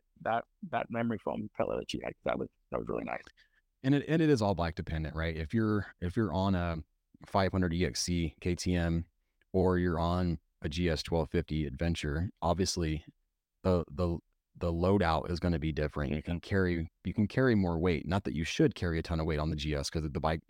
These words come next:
Speaker 2: no matter what bike it is, the more weight you add to it, it's just gonna handle different. But you can't go and put a Reckless eighty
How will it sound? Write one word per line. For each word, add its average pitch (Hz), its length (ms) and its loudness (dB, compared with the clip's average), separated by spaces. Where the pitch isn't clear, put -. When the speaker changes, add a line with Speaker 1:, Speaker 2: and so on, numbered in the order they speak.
Speaker 2:
no 98 140 2
matter 107 200 4
what 85 240 2
bike 80 220 -2
it - 60 -2
is, 73 200 -2
the 85 80 -2
more 85 180 2
weight 80 200 0
you 76 120 -2
add 67 200 -4
to 73 100 -6
it, 69 80 -4
it's - 100 -6
just - 140 -6
gonna - 120 -8
handle 71 280 -4
different. 90 380 -2
But 82 260 2
you 92 140 0
can't 104 280 2
go 98 140 6
and 90 120 2
put 95 100 -2
a 90 60 4
Reckless 87 460 0
eighty 90 360 0